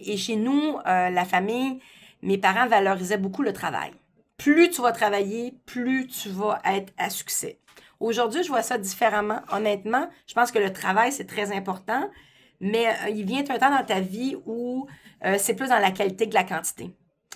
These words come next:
Alors, euh, moi, ça m'impressionne plus quelqu'un qui me dit qu'il est toujours occupé, qu'il n'a jamais de temps de rien, ou un leader dans une entreprise qui n'a pas le temps de rencontrer ses employés, puis qui n'a pas le temps de s'arrêter à la machine à café. Ça m'impressionne pas, ça.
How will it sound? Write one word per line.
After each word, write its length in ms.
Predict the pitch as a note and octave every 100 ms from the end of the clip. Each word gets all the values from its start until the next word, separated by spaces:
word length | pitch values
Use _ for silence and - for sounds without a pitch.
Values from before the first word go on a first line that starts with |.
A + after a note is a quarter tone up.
| - - _
Alors, 540 | - F#3 F#3+ F#3+ G3+ G3
euh, 80 | G3+
moi, 220 | A3 C#4
ça 320 | - - G#3+
m'impressionne 760 | G#3+ A3 G3+ A#3 A#3+ - G#3+
plus 280 | G3 A3 B3
quelqu'un 380 | - F#3 F#3 G#3+
qui 160 | G#3 F#3+
me 80 |
dit 200 | F3 F3+
qu'il 160 | F#3+ F#3
est 40 |
toujours 380 | F#3 B3 A#3 A#3+
occupé, 440 | G#3+ - - A3+ A#3
qu'il 120 | F3+
n'a 60 |
jamais 260 | F3 G#3 G#3+
de 60 | F#3+
temps 180 | A3
de 80 | G#3+
rien, 600 | G3 F3+ F#3+ G#3 G#3+ G#3+ F#3+
ou 140 | A3
un 100 | A3
leader 360 | G#3+ G#3 A3 B3
dans 120 | A3+
une 160 | F#3+
entreprise 640 | F#3+ F#3 - F#3 G3+ A3+ A3
qui 80 | F#3
n'a 60 |
pas 120 | G3
le 60 | F#3+
temps 140 | G#3
de 60 | G#3+
rencontrer 420 | G3 F#3+ F#3 G#3+
ses 180 | G3+ G3+
employés, 480 | F#3 F#3 F#3 F#3+ A3+
puis 160 | -
qui 80 | -
n'a 60 | G3
pas 100 | F#3+
le 60 |
temps 100 | F#3+
de 60 | A3
s'arrêter 480 | A3 F#3+ F3+ A3 A3 - -
à 100 | -
la 100 | F#3
machine 280 | F#3 F#3 A#3
à 80 | G3
café. 500 | - F3 - A3 B3 - _ -
Ça 100 | F#3+
m'impressionne 500 | G3 G3 G3 F#3+ F3+
pas, 160 | F3
ça. 200 | E3+ -